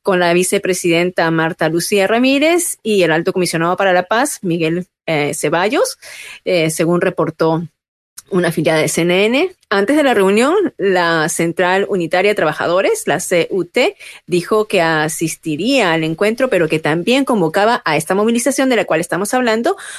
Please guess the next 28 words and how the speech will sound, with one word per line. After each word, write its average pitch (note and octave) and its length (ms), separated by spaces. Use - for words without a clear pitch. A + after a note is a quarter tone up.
Por G#3 140
su G3+ 100
pran-, A3 340
por F#3+ 140
su G#3+ 80
parte, C4 300
¿no? G3+ 160
Por G#3 120
supuesto, G#3 300
el - 40
presidente F#3+ 640
Iván F#3+ 320
Duque, A3+ 520
eh, E3 220
que D3+ 220
participó F3+ 720
ese E3+ 320
domingo F#3 260
en F3 220
la D3+ 80
reunión, F#3 580
eh, D#3 420
de D3 220
seguridad E3+ 720
en G3 160
la D#3+ 80
ciudad F3 400
de D#3+ 260